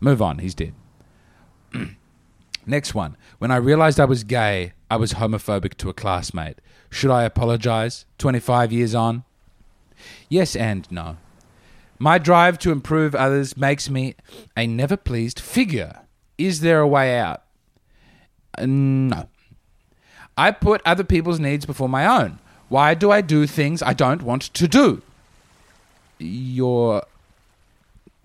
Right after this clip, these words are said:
anxious and unhappy. And, um, you're making other people unhappy as well. My husband persuaded me to swing. I'm desperate to do it again. He's not. What should I do? Stop swinging. Uh, he was wrong to persuade you to swing.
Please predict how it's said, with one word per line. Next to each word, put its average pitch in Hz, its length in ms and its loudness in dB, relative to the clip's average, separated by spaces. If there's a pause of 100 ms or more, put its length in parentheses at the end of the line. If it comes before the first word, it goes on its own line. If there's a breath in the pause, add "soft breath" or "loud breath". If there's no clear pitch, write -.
(140)
anxious 117 340 -4
and 101 100 0
unhappy. 90 460 -8 (720)
And, 82 420 -6
um, 71 360 -12 (260)
you're 101 100 0
making 95 280 -2
other 87 100 -4
people 85 280 -6
unhappy 82 360 -8
as - 140 -12
well. - 140 -10 (540 loud breath)
My 127 140 0
husband 202 400 0
persuaded 156 420 0
me 143 120 -4
to 131 140 -8
swing. 127 580 0 (240 soft breath)
I'm 117 160 -6 (100)
desperate 123 440 -2
to 101 100 -12
do 117 160 -4
it 104 80 -6
again. 101 400 -6
He's 147 260 -2
not. 156 260 -2 (280 loud breath)
What 196 180 4
should 208 160 2
I 190 140 6
do? 175 400 2 (180)
Stop - 320 0
swinging. 80 420 -8 (1080)
Uh, 101 140 0
he 120 140 -2
was 110 160 0
wrong 117 200 2
to - 80 -10
persuade 110 380 -2
you 107 140 -2
to 95 100 -2
swing. 143 480 -2